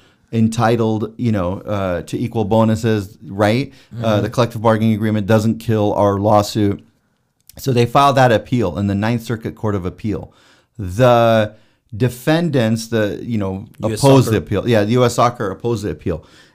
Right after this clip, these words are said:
Speaker 1: And right now, that is pending, you know, before the Ninth Circuit. Now, when bo-, <laughs> let me tell you a little bit about appellate law in the Ninth Circuit. You could file an appeal, and then, and then it takes, like,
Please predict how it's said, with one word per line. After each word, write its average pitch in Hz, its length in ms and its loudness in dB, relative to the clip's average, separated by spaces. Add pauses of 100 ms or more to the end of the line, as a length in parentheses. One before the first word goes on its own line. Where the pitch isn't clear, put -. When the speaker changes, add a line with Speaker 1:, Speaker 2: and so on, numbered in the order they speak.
(100)
Speaker 1:
And 120 600 0 (320)
right 170 440 0
now, 143 720 0 (460)
that 151 460 0
is 147 240 2
pending, 127 800 0 (300)
you 117 140 0
know, 104 160 2
before 113 320 0
the 120 80 0
Ninth 117 280 0
Circuit. - 420 -6 (380)
Now, 131 420 4
when 135 300 4
bo-, 127 120 2
<laughs> 113 140 2
let 127 100 4
me 123 80 6
tell 127 140 4
you 120 80 8
a - 20 6
little 117 140 6
bit 110 120 4
about 107 260 2
appellate 104 360 0
law 101 360 -2
in 98 100 -2
the 101 100 -2
Ninth 107 280 0
Circuit. - 440 -6 (300)
You 151 140 4
could 170 160 2
file 151 280 2
an 139 80 4
appeal, 131 440 2
and 110 100 2
then, 101 280 0
and 101 200 -2
then 110 220 -2
it 117 120 -2
takes, 156 200 -4
like, - 140 -4